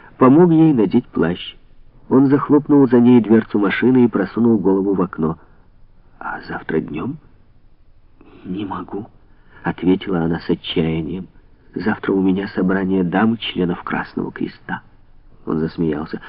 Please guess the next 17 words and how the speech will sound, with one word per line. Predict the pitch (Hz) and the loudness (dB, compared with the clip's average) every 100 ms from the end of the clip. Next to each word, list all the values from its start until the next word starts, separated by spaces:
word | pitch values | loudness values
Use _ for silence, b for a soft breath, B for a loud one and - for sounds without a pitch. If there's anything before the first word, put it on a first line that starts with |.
| B B | B B
«Ах, | - - - | -10 -10 -4
верно, | 143 185 - - B B | -2 -2 -4 -10 B B
ты | - | 2
ведь | 127 - | 2 2
супруга | - 135 151 143 | -2 0 2 2
важного | 151 147 151 151 | 0 -2 -6 -6
чиновника». | - 165 185 165 - - - _ - _ - - | -6 -4 -6 -8 -16 -20 -20 _ -20 _ -20 -10
«Не | 185 | -10
смейся», — | - 147 123 123 - - _ _ - - - - | -8 -8 -8 -10 -14 -20 _ _ -20 -20 -20 -6
вдруг | 90 82 95 - | -4 -2 -2 -4
сказала | - 87 90 92 | -4 0 0 2
она | 90 90 | 0 0
низким, | 92 104 - 92 | -2 -4 -4 -4
дрогнувшим | 82 87 78 82 80 87 | -2 -2 -2 -4 -4 -6
голосом. | 73 78 78 - - _ _ - _ - | -4 -6 -6 -12 -18 _ _ -20 _ -20
«Не | 85 87 | -18 -18
смейся. | - - - - | -18 -18 -18 -20